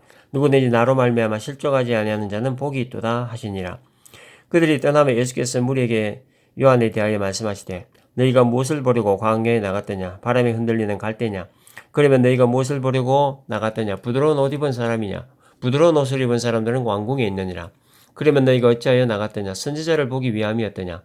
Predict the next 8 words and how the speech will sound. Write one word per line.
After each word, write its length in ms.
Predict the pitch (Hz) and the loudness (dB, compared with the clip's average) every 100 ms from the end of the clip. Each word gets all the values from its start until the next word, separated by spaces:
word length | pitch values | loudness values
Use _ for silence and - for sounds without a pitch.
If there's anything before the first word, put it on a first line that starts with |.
| _ _ _ | _ _ _
옳다, 440 | 127 127 127 107 | -2 2 2 2
내가 220 | 110 123 | 2 0
너희에게 360 | 123 120 113 113 | 0 0 0 -2
이르노니 500 | 113 107 104 95 85 | -4 -6 -6 -8 -10
선지자보다 640 | - 127 127 120 117 110 110 | -8 -4 -2 0 0 -2 -2
더 220 | 127 135 | 0 0
나은 300 | 117 113 101 | 0 -2 -2
자니라. 400 | 95 92 90 87 | -6 -8 -8 -12